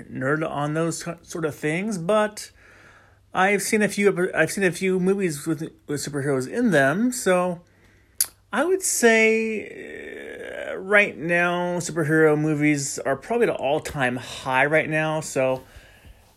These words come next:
I'll put that at, like, a nine or a ten. Um, I love Spider-Man. I love Transformers. I just watched Bum-, Bumblebee on Friday morning with Matt,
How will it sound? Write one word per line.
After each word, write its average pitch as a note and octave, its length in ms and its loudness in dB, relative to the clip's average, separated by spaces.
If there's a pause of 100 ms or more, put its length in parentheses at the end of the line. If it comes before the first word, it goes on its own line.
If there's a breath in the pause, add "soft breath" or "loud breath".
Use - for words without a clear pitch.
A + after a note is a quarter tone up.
(140)
I'll D#3 240 0
put - 160 -10
that F3+ 220 2
at, C3+ 120 2
like, B2+ 180 -2
a - 20 -6
nine C3+ 340 0
or B2+ 80 0
a G#2+ 60 -2
ten. D#3+ 680 0 (880 loud breath)
Um, C#3+ 640 0
I C3+ 140 0
love D#3+ 720 2 (200)
Spider-Man. D3+ 720 2
I C#3 40 0
love B2+ 240 0
Transformers. D3 680 -2
I C3 40 2
just B2+ 180 -4
watched C3 420 -2
Bum-, C#3+ 220 -4
Bumblebee C3+ 840 0 (320 soft breath)
on A#2+ 280 -2
Friday C#3 600 2
morning D3+ 420 0
with C#3 180 -4
Matt, C#3+ 480 0